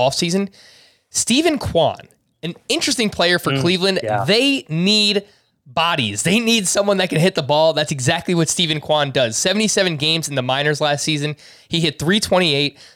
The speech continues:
Speaker 1: twelve homers, six steals, a nine thirty-four O P S with more walks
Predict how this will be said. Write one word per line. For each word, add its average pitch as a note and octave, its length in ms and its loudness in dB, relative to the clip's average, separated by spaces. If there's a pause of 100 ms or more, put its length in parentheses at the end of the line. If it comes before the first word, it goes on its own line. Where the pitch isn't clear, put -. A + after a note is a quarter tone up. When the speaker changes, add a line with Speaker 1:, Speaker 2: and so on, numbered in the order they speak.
Speaker 1:
twelve F3+ 300 0
homers, D3+ 440 2
six - 300 -2
steals, D3+ 400 0
a D3 60 -2
nine D3+ 400 -2
thirty-four E3+ 520 0
O D3 80 2
P C#3 180 -2
S B2 220 0 (240)
with D3 160 0
more E3+ 300 4
walks E3+ 480 0